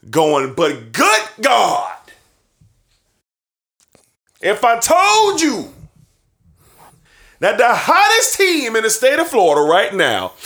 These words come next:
is the Florida State Seminoles, you call me a liar. If I told you right now that the Miami Hurricanes have not beat a Power Five school <laughs> this entire season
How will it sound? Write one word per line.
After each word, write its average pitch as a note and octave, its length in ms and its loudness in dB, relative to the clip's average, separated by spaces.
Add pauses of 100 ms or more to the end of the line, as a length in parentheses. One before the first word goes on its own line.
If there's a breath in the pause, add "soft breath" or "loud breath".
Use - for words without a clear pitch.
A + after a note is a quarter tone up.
is F3+ 160 2
the F#3 120 2
Florida A#3 420 0
State A#3 300 -2
Seminoles, D3+ 1000 -4 (460)
you E3 80 -10
call E3 240 2
me E3+ 100 0
a E3+ 60 4
liar. F3 480 0 (880 loud breath)
If C#4 140 -2
I B3+ 100 0
told F#4 340 0
you F#4 80 -2
right E4+ 260 2
now E4 240 0
that C#4 80 -4
the B3 80 -8
Miami D4+ 380 -2
Hurricanes D4 720 -4
have A#3 180 -4
not A#3+ 440 -2
beat D4 240 -2
a A#3+ 140 0
Power D#4+ 520 0
Five D#4 400 0
school A3+ 680 -8 (520)
<laughs> - 80 -20 (2500 loud breath)
this A#4+ 300 0
entire B4+ 840 0
season G#3+ 720 -2